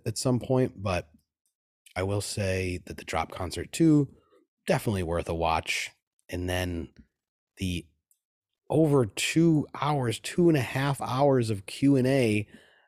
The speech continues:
I didn't get through all of it, but I got through most of it. I think I only have about ten minutes left. I just had thrown it on and was kinda,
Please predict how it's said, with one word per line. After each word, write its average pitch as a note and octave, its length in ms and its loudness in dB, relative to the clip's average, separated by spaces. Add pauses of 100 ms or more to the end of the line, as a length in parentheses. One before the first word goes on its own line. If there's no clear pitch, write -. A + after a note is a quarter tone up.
(140)
I - 40 -4
didn't C#3 200 2
get C3 160 2
through A#2+ 180 2
all B2+ 140 4
of G2 60 -2
it, F2+ 80 -2
but F#2+ 80 -2
I F#2 60 -2
got G#2+ 340 -4
through B2+ 240 4
most A2+ 440 2
of E2+ 120 -4
it. E2 120 -2
I D#2+ 80 -6
think G#2 160 -4
I G2+ 40 -4
only G#2 160 -2
have F#2+ 120 -4
about F2 300 -4
ten A#2 220 -6
minutes G2+ 280 -6
left. G#2+ 320 -6
I D#2+ 60 -10
just F2+ 240 -8
had - 180 -14
thrown F#2+ 260 -6
it F2 80 -4
on F2+ 380 -6 (880)
and E2 360 -6
was D#2+ 140 -8
kinda, D#2+ 360 -8